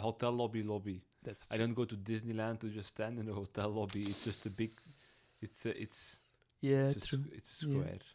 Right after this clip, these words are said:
Speaker 2: It's a squ-, <laughs> I don't think it's a square, but
Speaker 1: Yes, it's two dimensional.
Speaker 2: <laughs> Um, no, yeah,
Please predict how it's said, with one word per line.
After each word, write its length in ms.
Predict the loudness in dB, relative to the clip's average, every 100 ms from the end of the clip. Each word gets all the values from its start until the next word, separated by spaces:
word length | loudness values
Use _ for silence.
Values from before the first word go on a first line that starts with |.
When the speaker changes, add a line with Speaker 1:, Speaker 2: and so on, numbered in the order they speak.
| -20 -20 -20 _ 2
Speaker 2:
It's 200 | 12 12
a 20 |
squ-, 260 | 12 12 10 2 -14 _
<laughs> 400 | _ _ -20 -2
I 20 |
don't 120 | 0 2
think 180 | 0
it's 100 | 0
a 40 | -6
square, 360 | -4 -4 -4 -6
but 100 | -8 -8 -16 -18 -18 -20 -4
Speaker 1:
Yes, 280 | -2 -2 -4
it's 160 | -8
two 120 | -4 -2
dimensional. 540 | 2 4 6 6 4 4
Speaker 2:
<laughs> 1000 | -4 -6 -6 -4 -4 -6 -10 -12 -2 10
Um, 460 | 12 12 10 6 0 _ _ _ _ _ _ 12
no, 260 | 12 12
yeah, 260 | 12 12